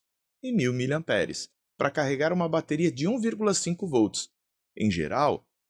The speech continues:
a eletromotriz do carregador precisa ser ligeiramente maior do que a da bateria. Aqui ela tá muito maior, então talvez essa quantidade de corrente aqui,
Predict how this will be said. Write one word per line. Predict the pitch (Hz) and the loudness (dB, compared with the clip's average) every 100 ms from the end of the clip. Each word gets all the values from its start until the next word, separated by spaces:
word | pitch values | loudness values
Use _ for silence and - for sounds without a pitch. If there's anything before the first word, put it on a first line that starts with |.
| _ - | _ -6
a | 82 80 | -2 0
eletromotriz | 80 143 196 180 165 - 76 67 | 2 2 2 -2 -2 -2 -4 -4
do | 85 | -4
carregador | - 71 65 135 143 92 95 | -2 -2 0 -2 0 -2 -2
precisa | 233 202 - 85 127 | -2 -2 -2 -4 -4
ser | 185 - 98 156 _ _ _ _ _ | -4 -2 -2 -2 _ _ _ _ _
ligeiramente | - 254 302 185 175 175 156 120 143 - | -8 0 0 2 0 0 -2 -4 -4 -4
maior | 104 156 170 131 156 | -4 -2 2 2 0
do | 175 165 | -2 -4
que | 151 | -2
a | 143 | -2
da | 147 | 0
bateria. | 160 - 113 127 | 0 -2 -2 -2
Aqui | - | -2
ela | 156 175 | -2 0
tá | 214 | -2
muito | 247 196 143 147 160 147 165 | 0 0 2 2 0 -2 -2
maior, | 170 156 117 92 | -2 0 2 2
então | 69 - 135 - _ _ _ _ | 0 -4 -4 -6 _ _ _ _
talvez | 156 170 90 117 175 175 104 95 | 0 0 -2 0 2 0 0 0
essa | 135 - 160 | 0 0 -4
quantidade | - 117 - 92 90 85 | -4 -4 -2 4 4 4
de | 76 | -8
corrente | - 71 78 82 - | -2 0 2 0 0
aqui, | - - 165 110 | -4 -2 0 0